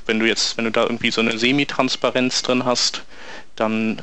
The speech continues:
äh, würde man dadurch dann die Background Color schon noch sehen. Äh, ja. Dann, genau, das fand ich ganz cool.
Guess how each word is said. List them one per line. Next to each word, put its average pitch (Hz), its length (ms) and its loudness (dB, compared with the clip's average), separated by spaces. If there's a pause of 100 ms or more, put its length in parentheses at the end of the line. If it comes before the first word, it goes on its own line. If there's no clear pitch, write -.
äh, 113 240 0
würde 113 280 2
man 107 280 0
dadurch 110 560 0
dann 107 320 2
die 107 260 -6
Background 104 500 -2
Color 104 280 2
schon 107 240 0
noch 104 160 -4
sehen. 98 360 -2 (2500)
Äh, 117 720 4 (840)
ja. 104 340 2 (920)
Dann, 156 880 0 (720)
genau, 110 320 -2
das - 180 -4
fand 139 240 -2
ich - 80 -4
ganz - 240 -2 (120)
cool. 202 280 0